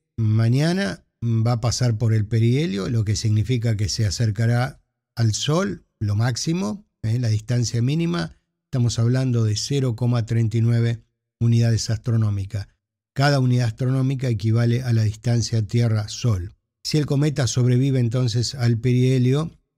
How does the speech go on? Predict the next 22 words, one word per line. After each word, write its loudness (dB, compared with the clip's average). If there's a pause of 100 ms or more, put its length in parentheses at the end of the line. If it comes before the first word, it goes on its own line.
(100)
entonces -2
el 2
doce 0
de 0
octubre -2
se -6
acercará 0 (440)
a -2
la 0
Tierra, -2 (440)
que -4
sería 2
su 0
perigeo, 0
el -4
punto 0
más, 0
eh, -2
cercano 0
a 2
la -2
Tierra, -2